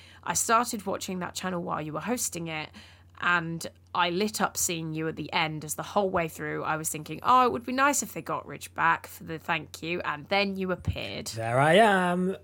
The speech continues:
Speaker 2: Honestly, it was, it was really nice. I, I'll, all right, I'll be perfectly honest with you. When I left What Culture, I unsubscribed from all the channels. I didn't watch anything. Didn't watch anything, didn't listen to any of the podcasts, uh, anything like that. And to be perfectly honest with you,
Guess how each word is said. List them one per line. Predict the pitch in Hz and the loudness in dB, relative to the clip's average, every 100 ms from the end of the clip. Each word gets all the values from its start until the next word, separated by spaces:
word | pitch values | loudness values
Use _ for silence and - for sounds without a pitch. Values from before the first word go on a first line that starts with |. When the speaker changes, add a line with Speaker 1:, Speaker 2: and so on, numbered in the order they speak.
| - | 6
Speaker 2:
Honestly, | 202 208 202 185 160 | 8 8 8 8 8
it | 156 160 | 4 4
was, | 156 143 143 - | 2 2 0 0
it | 170 | 2
was | 175 156 | 2 4
really | 143 156 139 | 6 8 8
nice. | 131 127 127 117 - - | 6 6 6 6 4 4
I, | 143 147 143 147 - - - - - - - - - | 4 6 4 2 -2 -18 -20 -20 -20 -20 -20 -20 2
I'll, | 165 190 208 | 6 6 6
all | 156 | 6
right, | 139 123 | 4 4
I'll | 147 | 6
be | 190 | 6
perfectly | 185 165 135 127 | 6 6 6 2
honest | 131 - | 2 0
with | 120 | -2
you. | 123 135 | -6 -2
When | 143 | 2
I | 160 | 4
left | 160 151 - | 4 2 2
What | 127 135 | 0 0
Culture, | - 123 127 | -2 -4 -2
I | 127 | 0
unsubscribed | 127 117 120 - 120 113 | 0 -2 -2 0 -2 -2
from | 120 | -6
all | |
the | 117 | -6
channels. | - 113 107 110 - | -6 -6 -8 -8 -4
I | 123 | -2
didn't | 123 | -2
watch | 117 117 - | -6 -6 -4
anything. | 123 113 123 117 131 - - - - - - - | -4 -4 -6 -8 -10 -18 -20 -20 -20 -20 -20 4
Didn't | 160 151 | 6 6
watch | 135 - | 4 4
anything, | 165 143 170 160 | 4 4 4 4
didn't | 143 135 | 4 2
listen | 123 - | 2 0
to | |
any | 120 | -4
of | 113 | 0
the | |
podcasts, | 135 135 135 131 - - | 2 4 4 4 4 2
uh, | 135 | -2
anything | 139 127 117 123 | -2 -2 -2 -4
like | |
that. | 117 123 | -2 -2
And | 131 135 | -2 0
to | |
be | 160 160 | 0 2
perfectly | 135 147 139 135 | 4 6 6 4
honest | 135 143 | 4 2
with | 151 | 0
you, | 165 | 0